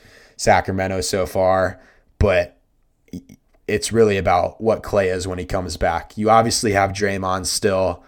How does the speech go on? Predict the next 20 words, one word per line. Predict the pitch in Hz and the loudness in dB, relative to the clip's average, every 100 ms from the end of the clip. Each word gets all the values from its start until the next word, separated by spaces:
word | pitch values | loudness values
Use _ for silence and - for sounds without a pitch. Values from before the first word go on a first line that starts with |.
| _ _ | _ _
Uh, | - 95 87 85 - _ | 0 2 4 0 -6 _
you | 131 113 | -6 -2
hope | 98 104 | 0 0
that | - 101 92 | 0 -4 -4
his | 92 95 | -8 -2
offense | 92 92 - 95 92 | 2 2 0 -4 -4
isn't | 98 90 87 87 - - - _ | -4 -6 -8 -14 -20 -20 -20 _
quite | - 110 101 | 4 6 6
as | 95 80 - _ _ | 2 -4 -8 _ _
abysmal | - 92 104 - 101 | -2 2 2 2 -2
as | 95 98 | -2 -2
it | |
was | 92 95 90 | 0 0 0
last | 90 87 85 - | 0 2 0 -2
year | 98 | -2
when | 90 92 | -2 -2
it | 90 | -4
looked | 98 - | -6 -4
like | 92 - | -6 -6
he | 95 92 | -8 -8